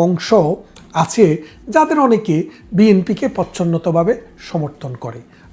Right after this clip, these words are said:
এর ফলে হয়েছে কি যে বিএনপি এবং জাতীয় আম-, আওয়ামী লীগের মধ্যে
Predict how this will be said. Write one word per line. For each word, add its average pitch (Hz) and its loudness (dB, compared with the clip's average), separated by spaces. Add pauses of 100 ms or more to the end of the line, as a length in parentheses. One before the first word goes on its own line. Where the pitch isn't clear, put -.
(400)
এর 285 6 (100)
ফলে 269 6
হয়েছে 196 2
কি 196 -4
যে 151 -2 (440)
বিএনপি 247 2 (100)
এবং 285 0 (360)
জাতীয় 190 0 (180)
আম-, 190 2
আওয়ামী 190 6
লীগের 277 4
মধ্যে 143 -6